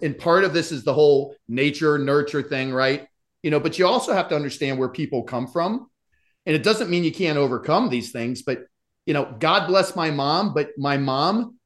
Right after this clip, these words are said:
she liked to scream, and my brother and I, we deserved it, okay? And she also must have been in the Navy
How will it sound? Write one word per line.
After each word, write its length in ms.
she 280
liked 280
to 80
scream, 420
and 100
my 120
brother 360
and 100
I, 180
we 180
deserved 540
it, 60
okay? 540
And 180
she 160
also 320
must 240
have 120
been 140
in 100
the 100
Navy 340